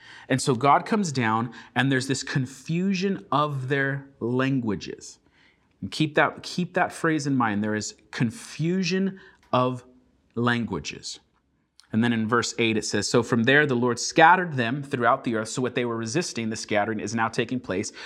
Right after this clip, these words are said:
"The Lord scattered them throughout the earth, and they stopped building the city. Therefore it is called Babylon,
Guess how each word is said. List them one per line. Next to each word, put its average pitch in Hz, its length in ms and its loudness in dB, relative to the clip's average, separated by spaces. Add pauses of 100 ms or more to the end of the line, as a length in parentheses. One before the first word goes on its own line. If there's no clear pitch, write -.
(100)
"The 139 100 0
Lord 117 200 2
scattered 147 340 4
them 151 140 0
throughout 127 320 0
the 113 120 0
earth, 95 200 -2 (280)
and 113 120 0
they 113 80 0
stopped - 360 4
building 113 280 -2
the 107 40 -2
city. 85 360 -6 (420)
Therefore 131 320 4
it 123 40 0
is 113 80 -6
called 104 280 -4
Babylon, 160 480 4